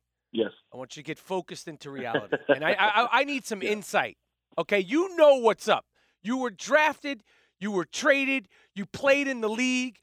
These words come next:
Speaker 2: You know the ins and outs of the N B A. Where do these frickin' rumors come from? Two being this.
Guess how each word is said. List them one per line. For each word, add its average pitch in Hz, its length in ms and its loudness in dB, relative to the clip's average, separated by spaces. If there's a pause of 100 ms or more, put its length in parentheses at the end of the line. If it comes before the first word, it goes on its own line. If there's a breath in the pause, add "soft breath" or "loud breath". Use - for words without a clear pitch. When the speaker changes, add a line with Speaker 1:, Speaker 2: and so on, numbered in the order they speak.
(160 soft breath)
Speaker 2:
You 262 140 -4
know 285 180 6
the 247 260 0
ins 269 280 -2
and 247 140 -6
outs 233 360 0 (100)
of 214 220 4
the 214 160 -6
N 196 200 2
B 185 200 -2
A. 143 200 0 (920)
Where 381 440 4 (180)
do 302 260 2
these 226 340 -8 (200)
frickin' 330 800 -2
rumors 233 420 -2
come 190 260 2
from? 139 280 -8 (300)
Two 403 280 6
being 285 340 0
this. 175 360 -2